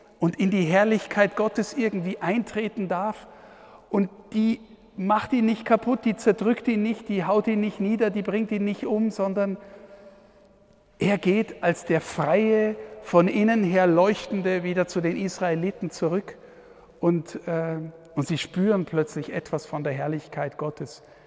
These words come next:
in, in ihm. Gott ist kein Wettbewerber um deine Freiheit und um deine Liebe. Im Gegenteil, Gott gibt und im Geben eröffnet er den Freiraum, dass du selbst ein Liebender werden kannst,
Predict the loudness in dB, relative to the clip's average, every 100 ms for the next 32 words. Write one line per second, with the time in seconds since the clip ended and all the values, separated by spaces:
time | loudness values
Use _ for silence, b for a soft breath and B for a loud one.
0 | B B B -8 -4 -4 -6 -10 -14 _
1 | _ _ -6 -4 -4 -4 -6 -14 b b
2 | b b b -2 -2 0 -2 -2 -8 -14
3 | -8 -4 0 0 2 2 2 0 0 -2
4 | 0 2 4 4 4 2 2 -4 B B
5 | B -4 0 2 4 2 2 -2 -2 -2
6 | -4 -6 -6 -8 -6 -6 -6 -4 -4 -4
7 | -6 -8 -10 -12 b b -2 0 2 -2
8 | -2 -6 -6 -6 B B B 2 2 2
9 | -8 B B 2 4 4 0 -4 0 0
10 | 0 0 0 0 0 0 2 2 2 2
11 | 0 2 2 2 0 -2 0 2 4 2
12 | 2 2 0 -2 4 4 4 -2 -2 -2
13 | 0 -2 0 0 0 0 -2 -4 -4 -4
14 | -8